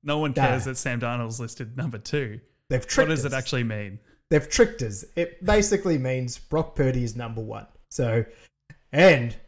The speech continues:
Speaker 2: it's got a roll-on effect. So that also means that there's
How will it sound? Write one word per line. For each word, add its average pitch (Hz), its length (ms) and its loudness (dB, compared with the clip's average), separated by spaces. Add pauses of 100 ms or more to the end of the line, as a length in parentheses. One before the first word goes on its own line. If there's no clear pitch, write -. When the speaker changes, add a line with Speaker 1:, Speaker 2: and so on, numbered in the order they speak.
Speaker 2:
it's 123 160 -4
got 160 120 4
a 127 40 2
roll-on 127 400 4
effect. 107 400 -10
So 120 120 -2
that 131 160 2
also 147 280 6
means 117 340 0
that 110 140 -8
there's 110 360 -6